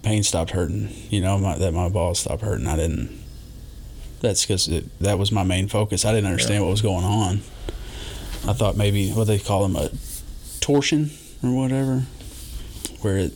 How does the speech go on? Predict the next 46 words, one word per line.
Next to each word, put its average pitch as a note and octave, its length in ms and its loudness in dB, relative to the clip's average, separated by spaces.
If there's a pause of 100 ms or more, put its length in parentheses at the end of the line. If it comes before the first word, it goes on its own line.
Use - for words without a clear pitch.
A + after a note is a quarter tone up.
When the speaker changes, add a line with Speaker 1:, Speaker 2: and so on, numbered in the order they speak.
(100)
Speaker 1:
it, - 300 -4
it, E2 220 0
uh, A1+ 220 0 (340)
they G2 80 0
get F2+ 180 0
twisted G#2+ 380 0
up. G#2 200 2 (160)
Speaker 2:
Oh, G#2+ 200 -2
yeah. G#2 280 -2 (300)
Speaker 1:
Yeah, E2+ 260 0 (260)
I G2 80 0
don't, - 180 -4
it, G#2 220 0
it G#2 180 4
just G2+ 200 0
hurt G#2 160 2
so - 120 2
bad. A2 140 2
I A#2 40 4
felt B2+ 160 4
like G#2+ 120 4
somebody G#2 240 2
had G#2 100 4
'em G2 100 4
in E2 80 0
a - 60 0
vice D#2 280 0
grip, - 280 -4
like - 220 -2
somebody E2+ 260 2
was E2+ 80 -2
just - 340 -2
Speaker 2:
Yeah. A#1 220 -2 (440)
Speaker 1:
bearing D#2+ 260 0
down - 260 -4
on - 140 -4
'em. A2 160 -6 (640)
Speaker 2:
Well, G#2 100 4
that A#2+ 160 2
stuff D#3 240 -2
works F3+ 280 0
when A#2+ 120 0
you G#2 80 2
got G#2+ 200 -2
pain. A2 180 -2 (300)
Speaker 1:
Yeah. C4+ 240 4